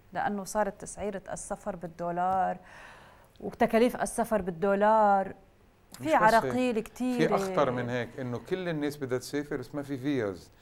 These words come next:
Speaker 1: ما في
Speaker 2: وما في
Speaker 1: فيز
Speaker 2: فرص
Speaker 1: كمان،
Speaker 2: عمل.
Speaker 1: الدول ما عم
Speaker 2: ما
Speaker 1: تستقبل.
Speaker 2: عم بيستقبلوا، بس إنه إذا بتفتحي الفيز وهذا ما في، يعني هيدا طريق المطار هون بتصير عجقة سير سري.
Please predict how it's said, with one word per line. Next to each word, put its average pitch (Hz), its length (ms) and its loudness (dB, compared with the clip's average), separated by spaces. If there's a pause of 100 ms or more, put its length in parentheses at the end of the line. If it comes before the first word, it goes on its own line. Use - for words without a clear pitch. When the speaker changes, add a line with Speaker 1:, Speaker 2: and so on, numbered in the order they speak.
(140)
Speaker 1:
ما 220 100 -8
في - 60 -8
Speaker 2:
وما 131 120 -2
في 240 120 -4
Speaker 1:
فيز 233 160 0
Speaker 2:
فرص 165 280 0
Speaker 1:
كمان، 233 100 2
Speaker 2:
عمل. 277 200 2
Speaker 1:
الدول 208 340 -4
ما 208 80 -4
عم 202 80 -6
Speaker 2:
ما 196 60 -10
Speaker 1:
تستقبل. 139 220 -4
Speaker 2:
عم 156 280 0
بيستقبلوا، 120 880 -4
بس 104 240 -12
إنه 135 180 -4
إذا 120 140 -6
بتفتحي 110 600 -4 (380)
الفيز 123 560 4
وهذا 160 440 4 (400)
ما 117 140 -6
في، 196 220 -2
يعني 87 260 -2
هيدا 117 240 -2
طريق 120 280 2
المطار 131 480 2
هون 147 260 -2
بتصير 143 360 -4
عجقة 143 280 -2
سير 170 260 0
سري. 175 460 0